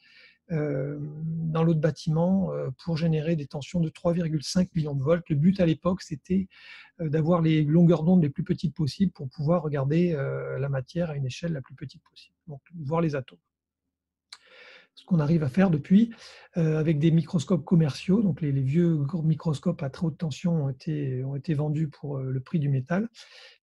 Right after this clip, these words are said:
pas si longtemps que ça d'ailleurs. Et on a maintenant, euh, on, bon, on est, on a toujours une activité très forte en microscopie électronique en transmission, même si on s'est diversifié, euh, notamment avec, euh, le microscope à, à sonde locale,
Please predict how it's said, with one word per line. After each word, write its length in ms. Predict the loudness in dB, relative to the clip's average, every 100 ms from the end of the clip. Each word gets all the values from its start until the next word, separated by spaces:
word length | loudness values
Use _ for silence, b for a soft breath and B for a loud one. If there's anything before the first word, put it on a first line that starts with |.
| _
pas 80 | -12
si 140 | -4
longtemps 260 | -2 -2 -4
que 60 | -2
ça 120 | 0
d'ailleurs. 360 | 0 -2 -4 -8 b b b b 2
Et 120 | 6
on 140 | 6
a 100 | 6
maintenant, 480 | 4 4 4 4 4
euh, 480 | 2 0 0 -2 -2
on, 360 | -4 -4 -6 -6
bon, 180 | -4 -4
on 40 |
est, 140 | -4 -6 -2
on 80 | -2
a 80 |
toujours 560 | 0 2 4 6 4 4
une 180 | 2 2
activité 480 | -4 -2 -2 0 -2
très 160 | -2 -4
forte 260 | -4 -4
en 40 | -4
microscopie 580 | -4 -6 -6 -8 -6
électronique 400 | -8 -2 -4 -2
en 60 | -6
transmission, 500 | -6 -6 -4 -4 0
même 180 | 2 2
si 160 | 0
on 60 | -6
s'est 160 | -4 -2
diversifié, 920 | -2 -4 -8 -10 -8 -2 0 2 0
euh, 360 | -2 -4 -4 -6
notamment 440 | -6 -4 -4 -4
avec, 280 | -6 -8 -10
euh, 140 | -14 -12
le 180 | -12 -12 -14
microscope 480 | -16 -18 -20 -16 -16 -16
à, 260 | -20 -16
à 20 |
sonde 260 | -12 -2 -2
locale, 440 | -2 -4 -4 -4